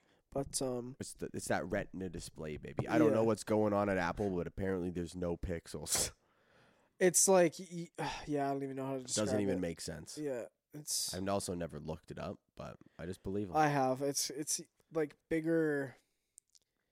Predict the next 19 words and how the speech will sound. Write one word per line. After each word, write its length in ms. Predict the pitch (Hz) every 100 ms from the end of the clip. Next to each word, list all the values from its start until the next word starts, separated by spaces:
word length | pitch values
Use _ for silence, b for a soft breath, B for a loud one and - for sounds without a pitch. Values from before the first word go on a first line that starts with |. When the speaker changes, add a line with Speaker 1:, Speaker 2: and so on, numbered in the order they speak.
| _ _ _ -
Speaker 1:
I, 180 | 156 156
again, 160 | 147 143
I 40 |
don't 100 | 139
know 60 | 139
how 100 | 139
to 80 | 131
describe 380 | 123 - 131 131
it, 80 |
but 100 | 139
I've 160 | 135 135
looked 220 | 143 -
it 60 | 117
up 100 | 117
before, 300 | 117 - 123
and 100 | 127
it's, 260 | - -
it, 160 | 107 127 _ -
it's, 260 | 123 -